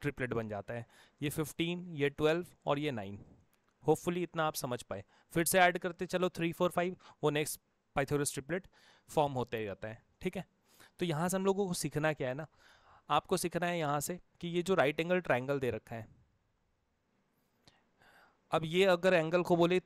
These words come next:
theta और ये आपका नाइंटी डिग्री है, तो यहाँ से ये हो गया आपका परपेंडिकुलर,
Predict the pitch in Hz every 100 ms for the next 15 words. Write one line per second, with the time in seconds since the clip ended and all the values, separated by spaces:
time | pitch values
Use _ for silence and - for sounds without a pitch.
0 | - 127 131 123 - _ - 131 143 160
1 | - 170 139 131 143 131 127 120 104 -
2 | _ _ _ _ _ _ _ _ _ -
3 | _ _ 135 139 151 165 175 165 160 151
4 | 151 147 - 151 131 127 135 151 165 196
5 | 180